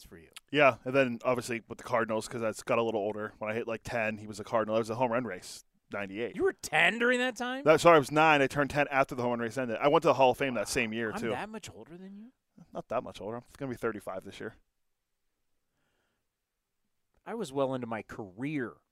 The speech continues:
Speaker 1: during the home run chase.
Speaker 2: <laughs> Uh, just full disclaimer, I wasn't married for the first time yet then.
Speaker 1: Wow.
Speaker 2: <laughs> But yeah, McGwire, M-, McGwire was
Speaker 1: He
Speaker 2: like
Speaker 1: said it, not me. I had nothing to do with
Speaker 2: It's
Speaker 1: that.
Speaker 2: okay, I can make
Speaker 1: He
Speaker 2: jokes
Speaker 1: did
Speaker 2: at my
Speaker 1: a
Speaker 2: own
Speaker 1: dig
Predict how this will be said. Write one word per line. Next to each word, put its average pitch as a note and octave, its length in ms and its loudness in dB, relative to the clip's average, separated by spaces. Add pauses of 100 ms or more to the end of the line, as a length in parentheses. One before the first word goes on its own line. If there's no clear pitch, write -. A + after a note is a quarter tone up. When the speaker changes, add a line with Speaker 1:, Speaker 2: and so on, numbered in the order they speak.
(120)
Speaker 1:
during F#2+ 200 -16
the F2+ 80 -18
home F#2 240 -14
run D#2 140 -20
chase. - 420 -20 (100)
Speaker 2:
<laughs> - 100 0 (540)
Uh, G#2+ 520 2 (380)
just - 260 -8
full E3 140 2
disclaimer, D3+ 380 4
I B2 40 8
wasn't B2+ 240 2
married B2+ 220 2
for B2+ 80 -6
the G#2+ 60 -4
first G#2+ 240 -8
time G2+ 160 -6
yet G2+ 160 -8
then. A2+ 180 -8 (1300)
Speaker 1:
Wow. - 120 -10
Speaker 2:
<laughs> - 40 -14 (1500)
But D#3+ 80 8
yeah, D#3 160 10
McGwire, D#3 420 8
M-, D3 300 -2
McGwire D#3+ 340 6
was E3 80 10
Speaker 1:
He A3 60 6
Speaker 2:
like G3+ 80 2
Speaker 1:
said G3 280 8
it, D#3+ 120 2
not D#3 240 4
me. D3 200 0
I C#3+ 120 8
had C#3 100 4
nothing D#3 420 4
to C#3 80 -2
do C3 180 -4
with A#2+ 100 -6
Speaker 2:
It's - 60 0
Speaker 1:
that. D#3+ 100 4
Speaker 2:
okay, B2 120 4
I C3+ 60 4
can D3+ 100 -10
make D3+ 140 -2
Speaker 1:
He G3 80 6
Speaker 2:
jokes G3+ 160 4
Speaker 1:
did A3+ 80 8
Speaker 2:
at G#3+ 40 8
my G3+ 60 10
Speaker 1:
a - 40 6
Speaker 2:
own A#2 100 -2
Speaker 1:
dig G#3 240 12